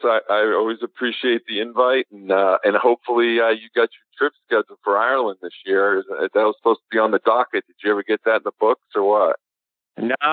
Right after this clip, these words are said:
Speaker 2: it's not in the books yet, my friend. It's still, it's still a part of, uh, the bucket list, but, uh, um, definitely gonna make it happen within the next year or two, 'cause, uh, Old Head is absolutely unbelievable, and all the pictures that those guys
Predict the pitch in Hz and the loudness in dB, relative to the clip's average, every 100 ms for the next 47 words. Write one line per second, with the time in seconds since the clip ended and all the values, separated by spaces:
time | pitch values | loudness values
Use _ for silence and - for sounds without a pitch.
0 | 160 156 147 165 160 156 156 151 147 - | 0 -2 -2 -2 -2 0 0 2 0 0
1 | 123 123 117 135 131 123 - 147 147 143 | -2 0 -2 -2 -2 -2 -2 -2 0 0
2 | 143 - 143 143 143 139 139 127 131 135 | -2 -2 0 0 0 0 0 0 0 0
3 | 135 131 123 - _ - 123 117 139 123 | 0 -2 -4 -8 _ -4 -2 0 -2 -2
4 | 101 107 104 113 107 - 113 107 101 _ | 0 0 0 -2 -4 -2 0 0 -2 _
5 | _ _ _ 113 101 104 104 101 92 _ | _ _ _ -2 0 2 0 -2 -14 _
6 | _ 147 151 160 156 151 151 147 143 131 | _ 0 2 0 0 0 0 0 0 0
7 | 139 135 123 123 123 127 123 123 127 117 | -2 -2 -2 0 -2 -2 -2 -2 -2 -4
8 | 123 120 117 107 - 104 95 - 98 98 | -4 -2 -2 -2 -2 0 0 -2 -4 -2
9 | 110 101 131 135 113 117 110 95 _ _ | 0 0 2 0 0 0 -2 -6 _ _
10 | _ 110 98 - 143 143 - 127 120 107 | _ -6 -6 -6 -4 -4 -2 0 2 2
11 | 120 120 113 107 110 104 101 101 98 107 | 0 0 -2 0 0 0 0 2 2 2
12 | 117 110 - 117 - 107 110 - 113 107 | 0 -2 -2 -6 -2 -2 -2 0 0 0
13 | 113 104 | -2 -2